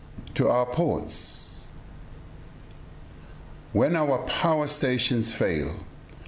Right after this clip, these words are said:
when our national airline closes routes and cancels flights,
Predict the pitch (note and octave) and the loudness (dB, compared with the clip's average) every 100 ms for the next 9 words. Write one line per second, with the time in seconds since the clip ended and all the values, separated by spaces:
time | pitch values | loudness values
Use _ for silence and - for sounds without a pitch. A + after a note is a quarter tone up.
0 | - - - - G#2 G#2+ G2 F#2+ C3+ C3+ | -16 -16 -8 2 4 6 6 6 4 4
1 | D3+ C3 - C3 C3+ B2 A#2 A2+ A2 - | 2 2 4 4 6 4 4 2 2 -2
2 | - - - - C3+ B2+ A#2+ A2+ A2+ G#2 | -10 -16 -8 0 4 4 4 4 2 4
3 | G2 G#2+ C3+ C3+ - - - F2 E2+ A#2 | 4 4 4 4 2 2 2 2 2 2
4 | A2+ A2+ G2 - A2 G#2+ A#2+ - - - | 2 2 2 2 2 4 2 0 -4 -4